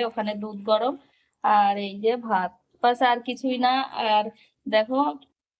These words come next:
লোহার কড়াইতে রান্না করলে না তরকারিটা খুবই কালো হয়ে যায়, একদম ভালো লাগে না। কিন্তু কি করব বলো, তাড়াতাড়িও রান্নাটা হয়, তো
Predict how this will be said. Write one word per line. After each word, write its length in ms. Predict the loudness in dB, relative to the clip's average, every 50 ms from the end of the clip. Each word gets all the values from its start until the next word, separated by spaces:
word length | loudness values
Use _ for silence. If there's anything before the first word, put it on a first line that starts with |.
| _ _ -4
লোহার 340 | 0 2 2 2 2 0 0
কড়াইতে 380 | 0 0 2 2 2 0 0 2
রান্না 320 | 2 2 2 0 -2 -4 -2
করলে 260 | -2 -2 0 2 2 2
না 120 | 2 2
তরকারিটা 640 | 2 2 2 2 2 0 0 0 0 0 0 -2 -2
খুবই 400 | -2 -2 -2 -2 0 0 0 0 2
কালো 320 | 2 2 2 2 2 2 2
হয়ে 240 | 2 2 2 2 0
যায়, 220 | 0 0 -2 0
একদম 400 | -2 -4 -6 -6 -4 0 2 4 6 6
ভালো 240 | 4 4 0 0 0
লাগে 300 | 2 2 2 2 0 -2
না। 140 | -2 -2 -4 -6 -10 -18 _ _ _ _ _ _ _ _ _ _ _ -6
কিন্তু 180 | -2 0 0 -2
কি 180 | 0 2 0 2
করব 300 | 2 2 2 2 2 0 0 0
বলো, 300 | 2 2 2 2 2 0 -2 -4 -8 _ _ _ -20 -20 -20 -20 -20 _ _ _ _ _ _ 2
তাড়াতাড়িও 580 | 2 4 4 2 2 2 2 2 4 4 4 4
রান্নাটা 500 | 4 2 0 -2 -2 -2 0 2 2 2 2
হয়, 300 | 2 2 2 4 4 2
তো 140 | 2 0 0